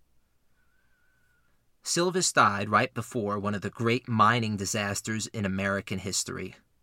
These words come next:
Along the spine of the Appalachian Mountain chain lies the anthracite region of Pennsylvania.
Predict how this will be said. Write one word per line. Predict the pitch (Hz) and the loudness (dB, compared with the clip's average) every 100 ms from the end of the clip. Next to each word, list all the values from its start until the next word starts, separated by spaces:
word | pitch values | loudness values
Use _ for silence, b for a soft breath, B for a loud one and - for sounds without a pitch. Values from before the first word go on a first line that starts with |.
| _ b b b b | _ b b b b
Along | - 107 123 147 | -2 2 2 2
the | 139 | 0
spine | - - 147 127 123 | 0 4 4 4 2
of | 107 | -2
the | 113 123 | 0 2
Appalachian | 123 131 123 127 - 117 113 | 2 2 2 0 0 -2 4
Mountain | 117 - 110 | 4 4 -2
chain | - 147 135 107 104 | -4 0 0 0 -2
lies | 107 110 110 | 0 2 2
the | 120 127 | 0 -2
anthracite | 120 123 117 110 - 110 120 | 0 0 0 -2 0 0 -2
region | 101 110 101 117 | -4 -4 -2 -4
of | 98 | -4
Pennsylvania. | - 120 - 101 107 107 104 - - | -4 -4 -4 -4 -4 -4 -4 -8 -14